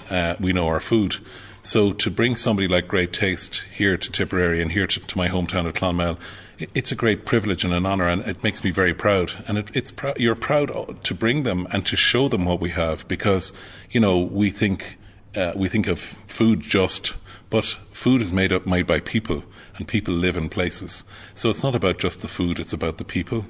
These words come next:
it's about the passion, and it's about the product, and the place we're all from.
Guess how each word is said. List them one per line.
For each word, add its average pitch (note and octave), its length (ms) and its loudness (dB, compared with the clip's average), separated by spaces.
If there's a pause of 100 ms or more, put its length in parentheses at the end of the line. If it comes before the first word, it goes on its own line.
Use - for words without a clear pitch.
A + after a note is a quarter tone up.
(140)
it's - 180 -2
about E2+ 220 -4
the - 80 -14
passion, G#2 540 0 (100)
and G#2+ 100 -2
it's - 140 -4
about F#2 180 -2
the G2 80 -10
product, E2+ 480 -2 (140)
and A2 120 0
the G2+ 80 -4
place - 440 0
we're E2+ 140 0
all D#2+ 160 -2
from. E2+ 400 -4